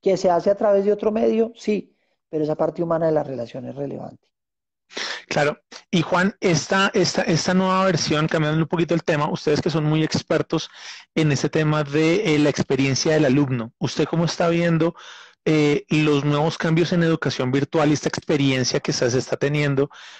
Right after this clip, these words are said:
Speaker 2: en la educación de los muchachos y de las personas que están en la universidad? ¿Cuál es el, cuál es el reto hoy y cuál es el futuro de estas nuevas experiencias?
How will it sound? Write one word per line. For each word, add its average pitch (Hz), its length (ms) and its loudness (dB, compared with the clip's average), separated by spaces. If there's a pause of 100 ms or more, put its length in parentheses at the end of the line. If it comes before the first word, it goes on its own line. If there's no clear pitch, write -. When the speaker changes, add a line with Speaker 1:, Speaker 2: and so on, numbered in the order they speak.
(160)
Speaker 2:
en 135 260 2
la 139 60 4
educación 131 340 0
de 143 80 2
los 170 160 2
muchachos 160 500 0
y - 20 4
de 175 80 4
las 147 160 2
personas 131 320 -2
que 185 80 -2
están 131 180 -2
en 135 60 0
la 147 60 0
universidad? 147 580 0 (400)
¿Cuál 170 200 2
es 175 120 2
el, 196 160 2
cuál 180 140 2
es 196 100 2
el 208 80 4
reto 196 420 0
hoy 226 300 4
y 202 80 0
cuál 143 220 0
es 139 100 0
el 180 60 0
futuro 151 440 2
de 170 80 4
estas 143 240 -2
nuevas 151 220 2
experiencias? - 680 -2